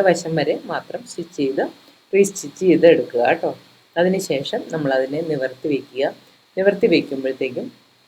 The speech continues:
നല്ല സൈഡിലാണ് നമ്മളിപ്പോൾ ആ ഒരു, ആ, വൺ ഇഞ്ച് തള്ളിയിട്ടിരിക്കുന്ന പീസ് വന്നിരിക്കുന്നത്. ആ വ-, വന്നിരിക്കുന്ന വൺ ഇഞ്ച് പീസിനെ രണ്ടിനെയും സെപ്പറേറ്റ് ആയിട്ട് വിടർത്തി വെക്കുക,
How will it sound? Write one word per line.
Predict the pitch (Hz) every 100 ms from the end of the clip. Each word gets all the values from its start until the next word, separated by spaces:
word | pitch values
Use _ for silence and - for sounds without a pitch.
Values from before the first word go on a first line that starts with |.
| _ _ _ _ _
നല്ല | 175 175 175 202
സൈഡിലാണ് | 208 185 180 196 151 180 262
നമ്മളിപ്പോൾ | 160 156 - - 208 - _ _ -
ആ | 170 170
ഒരു, | 170 220 - 175
ആ, | 156 147 143 151
വൺ | 160 165 175
ഇഞ്ച് | 165 180 247 - - 175
തള്ളിയിട്ടിരിക്കുന്ന | 160 170 170 - 143 151 -
പീസ് | 180 - 185 214
വന്നിരിക്കുന്നത്. | 175 156 131 131 123 117 - _ _ _
ആ | 190 214 254 - 175
വ-, | 160 147 143
വന്നിരിക്കുന്ന | 151 160 165 151 147 151 214
വൺ | 175 147 147
ഇഞ്ച് | 143 165
പീസിനെ | 160 147 - 139 175 - -
രണ്ടിനെയും | 160 156 156 156 - -
സെപ്പറേറ്റ് | 165 - 151 160 160 151
ആയിട്ട് | 131 202 277 170
വിടർത്തി | 160 151 - 180
വെക്കുക, | 151 - 120